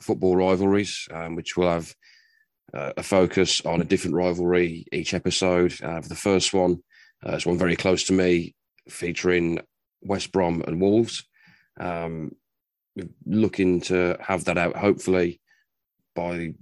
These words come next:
the end of the month, maybe, if we can get everything together. Um, if you wanna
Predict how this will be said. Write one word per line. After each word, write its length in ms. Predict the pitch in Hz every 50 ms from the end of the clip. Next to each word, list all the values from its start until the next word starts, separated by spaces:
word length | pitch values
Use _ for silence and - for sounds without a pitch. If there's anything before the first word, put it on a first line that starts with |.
| -
the 220 | - - 67 87 87
end 180 | 90 92 92
of 120 | 90 87 73
the 60 | 87
month, 380 | 92 95 95 92 95 92 - -
maybe, 580 | 92 95 95 98 98 101 87 107 104 95 76
if 140 | 90 - -
we 60 | 92
can 280 | 90 - 92 90 87 82
get 200 | - - 85 -
everything 400 | 90 90 90 - - 90 90 85
together. 500 | - - 87 104 101 95 107 110 98 - _
Um, 380 | - 85 87 85 82 82 80 - _ _ - _ _ - - - - _ _ _ _ _
if 180 | - - - -
you 80 | 104 104
wanna 360 | 107 104 104 101 98 87